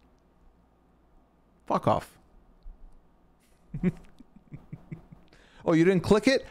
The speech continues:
Let me call you a nationality. <laughs> The energy is weird.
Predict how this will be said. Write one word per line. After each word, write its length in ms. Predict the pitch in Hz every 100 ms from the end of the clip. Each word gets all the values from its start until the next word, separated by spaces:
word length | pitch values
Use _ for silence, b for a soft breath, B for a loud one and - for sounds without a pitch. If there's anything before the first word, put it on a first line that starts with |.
| b b b
Let 160 | 127 190
me 100 | 208
call 360 | - 185 214
you 160 | 233 226
a 40 |
nationality. 760 | 190 180 170 160 147 110 95 -
<laughs> 40 | - - - - - - _ _ 349 - - - - _ _ - _ _ _ _ _ _ - - - - - - - 175 - - - 208 - - - - 226 214 202 B 147
The 220 | 98 -
energy 460 | 127 151 139 147 -
is 200 | 127 117
weird. 340 | - - -